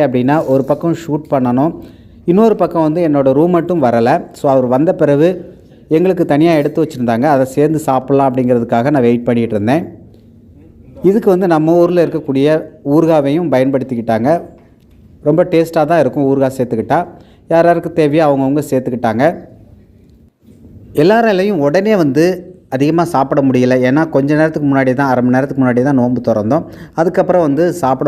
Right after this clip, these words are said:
உட்காந்துட்டாங்க. அதனால ரொம்ப சாப்பிட முடியல, ஓரளவு தான் சாப்பிட முடிஞ்சுது. ஒரு சில பார்சல்ல வந்து நெய் கூட போட்டிருந்தாங்க, ஒரு சில பார்சல்ல வந்து நெய் குறைவா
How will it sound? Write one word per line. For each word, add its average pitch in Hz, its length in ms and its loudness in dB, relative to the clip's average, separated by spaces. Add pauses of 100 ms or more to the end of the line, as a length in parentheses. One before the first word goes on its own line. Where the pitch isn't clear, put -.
உட்காந்துட்டாங்க. 120 600 -2
அதனால 123 280 0 (640)
ரொம்ப 175 260 0
சாப்பிட 147 320 0
முடியல, 120 300 0 (120)
ஓரளவு 135 380 2
தான் 160 160 -4
சாப்பிட 131 320 -2
முடிஞ்சுது. 113 420 -2 (880)
ஒரு 196 160 2
சில 202 160 2 (120)
பார்சல்ல 143 500 0
வந்து 120 280 0
நெய் 139 140 2 (120)
கூட 143 220 2
போட்டிருந்தாங்க, 117 640 0
ஒரு 151 140 0
சில 156 200 0
பார்சல்ல 135 380 0
வந்து 139 180 0
நெய் 127 220 -2
குறைவா 123 280 0